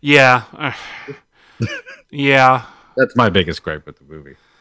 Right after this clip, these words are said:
Speaker 1: But I liked the pacing. I liked the actors. They all did very well.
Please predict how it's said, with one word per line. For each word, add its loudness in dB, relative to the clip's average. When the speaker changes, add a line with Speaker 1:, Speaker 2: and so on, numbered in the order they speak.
Speaker 1:
But 6
I 8
liked 6
the -4
pacing. -4
I -2
liked 0
the -8
actors. -6
They -8
all -6
did -6
very -6
well. -10